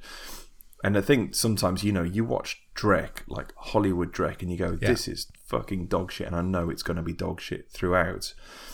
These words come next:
Speaker 1: Whereas I think with something like Under the Skin, I think it poses too many questions and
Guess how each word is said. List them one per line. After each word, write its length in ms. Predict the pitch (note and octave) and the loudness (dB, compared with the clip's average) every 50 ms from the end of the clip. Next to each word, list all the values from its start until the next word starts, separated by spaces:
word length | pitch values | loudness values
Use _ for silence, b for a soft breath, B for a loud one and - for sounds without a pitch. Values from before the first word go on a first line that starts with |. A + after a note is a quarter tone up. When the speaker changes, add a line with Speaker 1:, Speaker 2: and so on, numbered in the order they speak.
| B B B _ _ - | B B B _ _ -2
Speaker 1:
Whereas 220 | - G2+ G2 G2 A2+ | 2 4 4 6 6
I 40 | C3 | 4
think 100 | D3 C3 | 4 4
with 80 | - | 4
something 240 | - G#2+ G2 G2 E2+ | 2 2 2 2 2
like 200 | D#2+ F2+ F2 - | 2 0 2 2
Under 200 | G2 F#2+ F2+ F#2 | 2 2 2 0
the 100 | E2 E2+ | 0 0
Skin, 440 | - - - A2+ G2+ F2+ F2 E2+ - - - - - - - - - - - - - - - - - - - - - | -2 0 2 2 2 2 0 -2 -6 -10 -14 -16 -16 -16 -18 -20 -20 -20 -20 -20 -20 -20 -20 -20 -12 -12 -8 -6 -2
I 20 | |
think 180 | G2+ B2 C3 C3+ | 0 0 0 0
it 120 | - - | -2 0
poses 360 | A#2 G#2+ G#2 G#2 G2 F#2+ F#2 - | 2 4 4 4 4 2 0 0
too 160 | - A2+ A2 | 2 2 4
many 180 | G2 F#2 F2+ - | 4 2 0 0
questions 680 | - - A#2+ A#2 - - - - G2 F2 F2 F2 E2+ | 2 2 2 2 2 -2 -2 0 0 0 0 0 0
and 300 | F2+ F2 F#2 F#2+ F2+ - | 0 0 0 -2 -4 -6